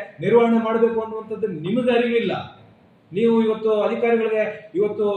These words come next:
ಇಷ್ಟೆಲ್ಲ ನಿಮ್ಮನ್ನು ಬೈಗಳು ಇಷ್ಟೆಲ್ಲ ಆಗಿರೋದಕ್ಕೆ ಕಾರಣ ಯಾರು? ಇವತ್ತು ನಮ್ಮ ಕ್ಷೇತ್ರದಲ್ಲಿ ಇರ್ತಕ್ಕಂಥ ಡಿ ವೈ ಎಸ್ ಪಿ ಅವರು. ಈ ಡಿ ವೈ ಎಸ್ ಪಿ ಅವರು ಎಲ್ಲಿ ಯಾವ ಹಂತಕ್ಕೆ ಹೋಗಿದ್ರು ಅಂದ್ರೆ ಅರೆಸ್ಟ್ ಮಾಡುವುದು ಅಷ್ಟೇ ಅಲ್ಲ, ಏನೋ ದೊಡ್ಡ ಇವರು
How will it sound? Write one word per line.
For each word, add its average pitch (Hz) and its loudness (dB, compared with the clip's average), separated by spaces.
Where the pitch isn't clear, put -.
ಇಷ್ಟೆಲ್ಲ 185 0
ನಿಮ್ಮನ್ನು 190 -4
ಬೈಗಳು 214 2
ಇಷ್ಟೆಲ್ಲ 208 0
ಆಗಿರೋದಕ್ಕೆ 208 -2
ಕಾರಣ 240 2
ಯಾರು? 185 -2
ಇವತ್ತು 190 -2
ನಮ್ಮ 202 0
ಕ್ಷೇತ್ರದಲ್ಲಿ 190 -2
ಇರ್ತಕ್ಕಂಥ 185 0
ಡಿ 202 4
ವೈ 214 8
ಎಸ್ - 0
ಪಿ 202 2
ಅವರು. 196 2
ಈ 196 -2
ಡಿ 202 2
ವೈ 214 8
ಎಸ್ 214 -2
ಪಿ 214 2
ಅವರು 202 2
ಎಲ್ಲಿ 190 0
ಯಾವ 190 2
ಹಂತಕ್ಕೆ 202 -4
ಹೋಗಿದ್ರು 196 0
ಅಂದ್ರೆ 180 2
ಅರೆಸ್ಟ್ 214 0
ಮಾಡುವುದು 214 0
ಅಷ್ಟೇ 196 0
ಅಲ್ಲ, 220 2
ಏನೋ 196 -2
ದೊಡ್ಡ 190 0
ಇವರು 202 2